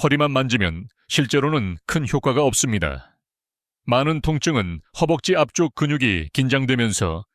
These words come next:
생기기 때문입니다. 위치 찾기 앉은 상태에서 허벅지를 만져보세요. 허벅지 앞쪽, 골반에서 무릎까지 이어지는 단단한 근육이 대퇴사두근입니다. 마사지 방법.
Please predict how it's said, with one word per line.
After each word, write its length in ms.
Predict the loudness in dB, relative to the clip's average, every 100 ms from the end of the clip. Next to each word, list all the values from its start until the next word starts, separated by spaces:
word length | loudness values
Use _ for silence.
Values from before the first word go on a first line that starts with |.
| -6
생기기 480 | -2 0 0 0
때문입니다. 840 | 0 0 0 0 0 -2 -6 -14 _ _ _ _ _ 0
위치 280 | 0 2 0
찾기 300 | 0 0 0
앉은 320 | 2 0 0
상태에서 720 | 0 0 0 0 0 -2 -4 _ -4
허벅지를 480 | 0 0 0 0 2
만져보세요. 920 | 2 2 0 0 0 0 0 -6 -12 _ -4
허벅지 340 | 0 0 2 0
앞쪽, 440 | 0 0 -4 -4 _ _ _ _ _ _ _ _
골반에서 560 | 0 2 4 2 2 0
무릎까지 540 | 0 0 2 0 2 2
이어지는 480 | 0 2 -2 -2
단단한 420 | -2 0 0 0 0
근육이 500 | -2 0 0 -2 -8 _ _ -2
대퇴사두근입니다. 1400 | 0 0 0 0 0 0 0 0 0 -2 -4 -6 -14 _ _ _ _ _ _
마사지 480 | 0 0 2 0 2
방법. 340 | 0 0 -2